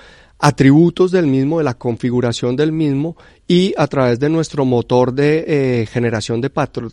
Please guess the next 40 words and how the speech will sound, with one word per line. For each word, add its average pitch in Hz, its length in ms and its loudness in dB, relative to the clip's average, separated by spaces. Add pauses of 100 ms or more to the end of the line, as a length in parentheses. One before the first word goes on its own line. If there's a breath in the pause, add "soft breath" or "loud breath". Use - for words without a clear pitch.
de 117 160 -2
análisis 123 380 -2
de 120 80 -2
patrones 117 500 -4
de 139 120 -4
dispositivos 143 580 -6
podemos 135 500 2 (360 loud breath)
inferir 127 520 0
cuáles 139 540 0 (320)
están 135 520 -4
más 143 340 0
asociados 135 640 -4
a 127 80 -8
fraude 131 520 -4 (140)
y 135 80 -12
cuáles 113 360 -6
no, 110 240 -4 (240)
¿sí? 123 280 -6 (120)
Desde 117 260 -6
la 107 100 -6
configuración 110 760 -8
del 120 140 -6
dispositivo. 113 540 -8
Yo 123 120 0
no 147 60 6
voy 156 100 8
a 151 40 8
buscar 131 460 0 (420 loud breath)
que 139 120 -6
si 135 120 -2
vas 113 200 -2
a 123 60 -2
redes 127 260 -2
sociales, 131 600 -6
que 113 140 -10
qué 110 100 -10
fotografías 113 760 -10
tienes 117 400 -6
almacenadas, 113 640 -6
no. 101 200 -8